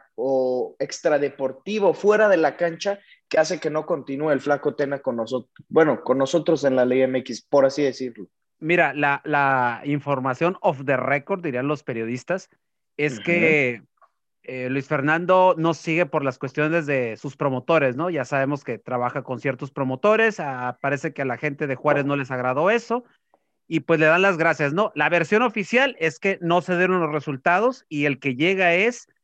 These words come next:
Speaker 2: que llegó, eh, apenas el día de ayer, eh, es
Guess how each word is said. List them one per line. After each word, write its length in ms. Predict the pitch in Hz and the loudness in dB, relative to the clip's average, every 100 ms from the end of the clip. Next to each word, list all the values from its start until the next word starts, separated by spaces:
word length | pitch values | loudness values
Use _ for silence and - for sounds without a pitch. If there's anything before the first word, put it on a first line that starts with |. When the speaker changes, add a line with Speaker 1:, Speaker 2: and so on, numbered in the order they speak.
| _ _ _ | _ _ _
Speaker 2:
que 100 | 139 | 0
llegó, 520 | 131 135 160 180 - | 0 4 6 6 4
eh, 560 | 143 135 127 123 120 117 | 0 0 0 0 -2 -6
apenas 440 | - 123 - 170 156 | -10 -6 0 0 0
el 80 | 131 | 0
día 140 | 156 | 2
de 60 | 156 | 2
ayer, 400 | 139 170 226 - - | 2 0 0 -6 -12
eh, 460 | 127 127 123 123 | -6 -4 -2 -4
es 280 | - 160 - | 0 0 -2